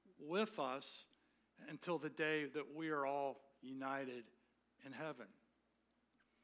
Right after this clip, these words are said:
On the night he was betrayed in the Garden of Gethsemane, only hours before his torturous crucifixion, we have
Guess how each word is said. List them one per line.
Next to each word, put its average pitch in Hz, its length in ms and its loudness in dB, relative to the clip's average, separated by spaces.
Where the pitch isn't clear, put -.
On 156 100 2
the 165 80 2
night 165 240 2
he 170 80 -4
was 165 200 0
betrayed 160 580 2
in 151 80 -4
the 151 80 -4
Garden 160 340 4
of 123 80 -10
Gethsemane, 151 840 0
only 170 400 0
hours 165 580 8
before 170 380 0
his 156 180 -2
torturous 165 540 0
crucifixion, 139 1000 -4
we 185 180 0
have 185 260 4